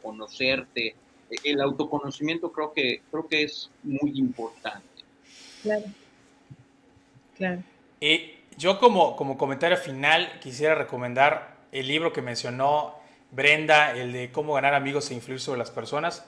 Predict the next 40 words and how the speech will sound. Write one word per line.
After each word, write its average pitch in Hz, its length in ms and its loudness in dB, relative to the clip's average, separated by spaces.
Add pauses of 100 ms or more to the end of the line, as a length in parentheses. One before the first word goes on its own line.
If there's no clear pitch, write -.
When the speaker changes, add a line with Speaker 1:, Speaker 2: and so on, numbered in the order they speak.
(100)
Speaker 3:
re-, - 140 -10
súper 147 320 -4
recomendable. 131 680 0 (300)
Yo 180 80 2
a - 20 6
las 247 120 4
gentes 196 260 2
de 135 100 0
ventas 156 360 0
les 139 160 -2
digo, 165 200 -6
ese 208 220 -6
libro 220 420 -2 (320)
tienen 220 300 0
que 208 100 6
leerlo 170 460 6
para 143 260 6
poder, 143 440 0
eh, 127 520 -8
eh, 143 240 -10
eh, - 120 -20 (100)
ser 175 300 -6
empáticos 180 540 -4
con 139 120 -6
las 123 100 -8
personas 143 640 -6 (240)
y 135 80 -12
van 160 160 0
a 196 40 2
mejorar 143 440 0
sus 151 140 -10
resultados 135 560 -2
de 127 60 -6
ventas. 143 360 -8
Ese 151 160 -10
es 202 100 -12
un 226 80 -6
libro 220 380 -4 (380)
poderoso, 139 760 2 (180)
poderoso. 131 540 -6